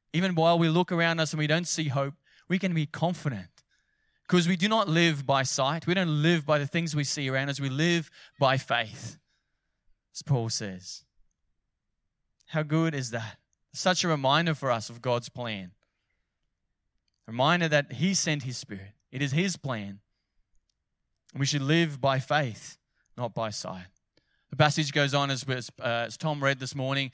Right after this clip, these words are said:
in verse fourteen. "For Christ's love compels us, because we are convinced that one died for all, Jesus died for all,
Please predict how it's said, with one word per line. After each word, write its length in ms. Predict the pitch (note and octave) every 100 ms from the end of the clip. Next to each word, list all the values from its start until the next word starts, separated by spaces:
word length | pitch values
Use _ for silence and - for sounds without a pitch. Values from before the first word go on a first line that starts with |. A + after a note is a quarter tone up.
| - -
in 80 |
verse 240 | B2 C3+ -
fourteen. 640 | D#3 C#3+ C#3 C#3 C3 A2 - _ _ -
"For 160 | - D3
Christ's 720 | - E3+ F#3 F#3+ F#3 - - B2
love 500 | B2 C#3+ D3 C3+ C3+
compels 540 | C#3+ B2+ B2 A#2+ A2
us, 400 | G2+ - - - - - _
because 300 | C#3+ D#3 D3+
we 160 | F3+
are 60 | G3
convinced 420 | F3+ D3 D3 C#3
that 140 | C3 A2+
one 460 | A#2+ D#3 F3 F3
died 300 | D3 C#3+ C#3
for 120 | -
all, 140 | C3 A#2+
Jesus 500 | A#2+ F#3 G3 D#3+ C#3+
died 340 | D3 C#3+ D3
for 200 | - A#2
all, 260 | C3+ A#2+